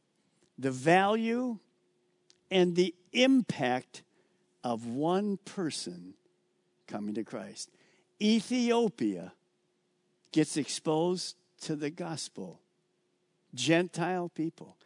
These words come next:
gets exposed to the gospel. That was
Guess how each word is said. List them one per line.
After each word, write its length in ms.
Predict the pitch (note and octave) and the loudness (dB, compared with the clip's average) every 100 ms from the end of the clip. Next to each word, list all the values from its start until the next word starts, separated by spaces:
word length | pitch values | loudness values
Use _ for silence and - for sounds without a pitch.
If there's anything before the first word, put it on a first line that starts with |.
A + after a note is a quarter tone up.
| _ - | _ -2
gets 240 | C#3+ C3+ | 0 0
exposed 1040 | C3 - - - D3 D3 D#3 F3 D#3 - - | -4 -4 -8 -6 -4 -2 -2 -4 -8 -12 -12
to 120 | C#3 | -10
the 140 | C#3 D#3 | -8 -10
gospel. 560 | C#3 C3+ - - F2 _ _ _ _ _ _ _ _ _ _ _ _ | -12 -14 -16 -18 -20 _ _ _ _ _ _ _ _ _ _ _ _
That 180 | D3 D#3 | 0 0
was 180 | D3 | 0